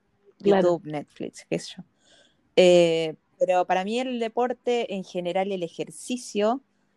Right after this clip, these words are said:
Speaker 2: físico, siempre, siempre, siempre en algún minuto te somete a una incomodidad que vos la aguantás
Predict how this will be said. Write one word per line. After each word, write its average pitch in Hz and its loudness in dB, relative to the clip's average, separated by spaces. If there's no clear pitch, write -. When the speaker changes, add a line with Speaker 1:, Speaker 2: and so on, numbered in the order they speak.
Speaker 2:
físico, 214 0
siempre, 427 2
siempre, 392 -2
siempre 427 0
en 349 0
algún 294 0
minuto 359 0
te 233 4
somete 220 0
a 226 2
una 220 -4
incomodidad 254 2
que 240 -2
vos 240 -4
la 185 0
aguantás 214 0